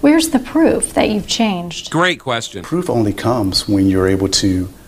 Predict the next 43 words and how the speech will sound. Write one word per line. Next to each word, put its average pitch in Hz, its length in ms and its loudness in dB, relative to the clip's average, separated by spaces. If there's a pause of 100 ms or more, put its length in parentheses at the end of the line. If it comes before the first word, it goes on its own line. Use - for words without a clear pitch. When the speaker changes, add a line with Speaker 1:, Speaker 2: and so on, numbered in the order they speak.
(240)
Speaker 3:
provide 95 320 -4
someone 95 300 -4
an 90 100 -4
opportunity 90 580 -4
to - 120 -8
be 95 100 0
able 92 220 2
to 95 320 0 (500)
show - 400 0
you 82 260 -4
themselves 95 760 -2 (420)
what 117 140 0
that 135 120 -2
looks 120 280 -4
like. - 280 -12 (360)
Speaker 2:
Well, 320 180 4
no, 330 140 2
you 208 160 0
could 233 180 -6
say, 247 240 0
like, 220 260 -4
"I 170 140 -4
haven't 175 340 -4
taken 175 300 -4
a 139 60 -4
bribe 147 420 0
since 139 260 -4
I 131 100 -2
got 120 280 -2
busted 113 380 -6
for 110 180 -6
taking 110 360 -6
the 101 60 -6
bribes." 120 380 -4
Like, 165 160 -6 (100)
do 143 120 -4
you 147 80 -2
have 147 180 -4
some 151 180 -4
examples? 135 540 -6
Like, 165 160 -4
"I 170 160 -2
have 156 300 -6